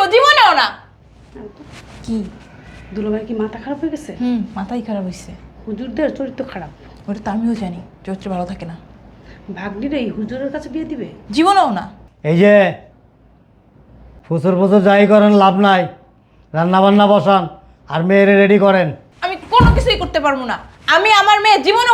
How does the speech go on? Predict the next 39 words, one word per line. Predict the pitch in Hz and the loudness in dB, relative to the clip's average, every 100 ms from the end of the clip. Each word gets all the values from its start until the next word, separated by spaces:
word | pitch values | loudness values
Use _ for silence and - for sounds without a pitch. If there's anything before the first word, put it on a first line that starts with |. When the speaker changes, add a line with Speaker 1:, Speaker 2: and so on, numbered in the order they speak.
| 466 | 4
Speaker 1:
হুজুরের | 370 370 | 2 -2
সাথে | 370 302 | -4 -2
বিয়ে | 294 | 0
দিব | 277 247 | 0 -2
না। | 214 - - - | -6 -6 -10 -8
হুজুর | 302 339 | -4 -2
কো | 370 | 0
চরিত্র | 370 339 311 | 0 0 0
ভালো | 269 220 | 2 4
হয় | 254 | 4
না, | 247 - - | 2 -4 -12
হুজুর | 294 320 | -8 -6
কো | - - - 180 | -6 -8 0 2
চরিত্র | - 320 | 4 0
খারাপ। | 311 240 170 - - - | -4 -6 -8 -12 -6 2
Speaker 3:
এই, | 240 262 - - - - - - - | 4 4 0 -8 -18 -20 -20 -20 -8
কি | 185 | -2
করছে? | 147 151 139 - - - - - - | 0 0 -6 -8 -16 -20 -20 -20 -4
হুজুর | 165 180 180 | 2 4 6
রায় | 196 190 | 4 2
কি | 202 | -2
তোমার | 180 185 | -2 0
কোলে | 185 202 | 4 6
উঠে | 196 190 | 6 6
গেছে | 202 208 | 6 4
লাফ | 202 | 2
দিয়া? | 175 202 151 - - | 2 2 2 -2 -8
Speaker 1:
তুমি | 311 330 | -4 0
বেশি | - 494 | 0 0
কথা | 294 247 | -2 -6
কও। | 185 175 - - - _ - - - - - - - - - - - - - - - | -10 -14 -18 -20 -20 _ -20 -20 -20 -20 -20 -20 -20 -20 -20 -20 -20 -20 -20 -20 -12
Speaker 2:
আপনার | 262 294 | -6 0
মাথাটা | 320 339 330 285 | 0 2 0 2
গেছে, | 311 311 247 | 2 2 -2
বুঝছেন? | 262 - 370 392 - - - _ _ _ _ - _ - | -4 2 2 2 -6 -20 -20 _ _ _ _ -20 _ -8
Speaker 3:
অবস্থা | 165 180 220 190 | -4 0 2 4
কি | 208 | 4
এক | 180 | 4
একটা। | 160 - 120 | 2 -2 -6